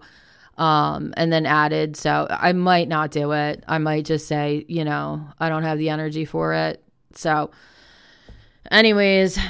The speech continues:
the interviews are awesome, and I'm gonna be doing hopefully two more. One, I'm gonna have a good friend of mine that is a survivor as well,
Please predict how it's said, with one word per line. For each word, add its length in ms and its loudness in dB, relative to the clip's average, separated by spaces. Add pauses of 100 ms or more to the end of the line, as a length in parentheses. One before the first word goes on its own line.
(120)
the 200 2
interviews 460 6
are 120 4
awesome, 600 2
and 580 2
I'm 160 2
gonna 160 2
be 140 2
doing 440 2
hopefully 680 2
two 260 0
more. 600 -2 (240)
One, 500 2
I'm 260 -2
gonna 220 0
have 720 -2
a 80 -2
good 240 0
friend 260 0
of 100 -2
mine 420 0
that 120 0
is 180 0
a 60 -2
survivor 600 -2
as 180 -4
well, 460 0